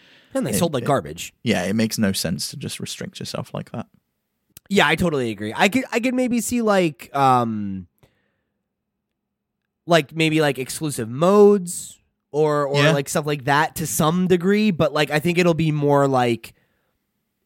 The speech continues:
Speaker 1: uh, what you're seeing now, where it's like, "Oh, yeah, like, you could play Spider-Man Miles Morales on PlayStation four, but if you want better load times and native four K sixty F P S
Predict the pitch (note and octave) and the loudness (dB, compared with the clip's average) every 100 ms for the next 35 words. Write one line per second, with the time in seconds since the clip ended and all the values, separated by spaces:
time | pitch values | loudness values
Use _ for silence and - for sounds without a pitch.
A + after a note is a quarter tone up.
0 | - C3+ A#2+ A2+ A2+ B2+ D3+ C#3 C#3 - | 0 2 2 -2 -6 -2 0 0 -4 -2
1 | C#3 C3+ A#2+ A2+ A#2 A#2+ C#3 - C#3 B2 | -2 -2 0 0 0 -2 -6 -4 0 0
2 | A#2 B2 A#2 - _ _ F4 C#4+ C#4+ A3+ | -2 -4 -4 -8 _ _ 2 4 6 6
3 | E3+ D3+ E3+ A3 - D4+ - C#3+ B2 B2+ | 6 2 4 4 6 2 4 2 2 -2
4 | B2 A#2 A2+ A2 G#2+ G#2 G#2+ G#2 G2 G2 | -2 -2 -4 -4 -4 -6 -4 -6 -4 -6
5 | G2 G2 F#2 G#2 F#2+ F#2 F#2+ F2+ F#2+ G2 | -6 -8 -8 -8 -8 -10 -10 -12 -8 -6
6 | A2 _ E4+ C4+ F#3 E3 E3 _ _ _ | -8 _ 6 8 6 4 0 _ _ _
7 | _ C#3 D#3 E3 E3 D3+ C#3 C3+ G#3+ C4+ | _ -6 -2 2 2 2 0 2 4 4
8 | G3 G3 F3+ F3 F3 E3+ E3 C3+ C#3 C#3+ | 2 0 2 4 4 2 -2 -2 0 2
9 | C#3 C3+ - - - F3 E3+ E3+ D#3+ D#3+ | 2 0 -10 -20 -8 0 0 2 -2 -2
10 | D#3 E3+ D3+ C#3 E3+ G#3 A#4 G3+ F3+ - | -6 -2 -2 -2 -2 0 4 6 4 0
11 | - | -10